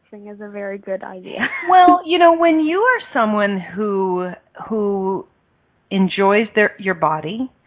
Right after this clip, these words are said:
Speaker 2: and someone that admires your own body, because we don't, we're not taught to love our own bodies. We're not taught to admire our bodies, right? When you, when you are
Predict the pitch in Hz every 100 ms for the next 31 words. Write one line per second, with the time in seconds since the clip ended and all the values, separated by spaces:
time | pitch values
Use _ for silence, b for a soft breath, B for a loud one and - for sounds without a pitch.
0 | b b b _ 196 185 - 208 202 202
1 | 190 175 175 - 190 180 165 226 262 208
2 | 202 - 180 180 165 143 - 233 262 -
3 | 226 233 202 233 320 311 - 202 262 311
4 | 311 - - 285 - - 233 196 180 170
5 | 151 151 151 117 - - - 226 - -
6 | 254 247 - 226 180 180 165 - - -
7 | - - - - 226 269 285 B B B
8 | B B 254 240 254 277 277 294 294 -
9 | - 220 220 226 247 240